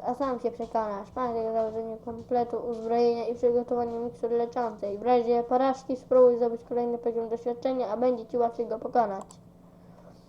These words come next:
Dzięki za poradę, postaram się z całych sił.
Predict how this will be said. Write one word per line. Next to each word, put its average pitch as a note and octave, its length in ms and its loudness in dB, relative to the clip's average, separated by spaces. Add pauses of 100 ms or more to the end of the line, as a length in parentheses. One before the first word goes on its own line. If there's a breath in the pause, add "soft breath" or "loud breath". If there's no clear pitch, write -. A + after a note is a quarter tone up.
(260 loud breath)
Dzięki C#4+ 240 2
za D4 100 8
poradę, D4 600 6 (120)
postaram A3+ 440 -2
się A3+ 120 -14
z - 60 -18
całych G#3 260 -4
sił. G#3+ 300 -10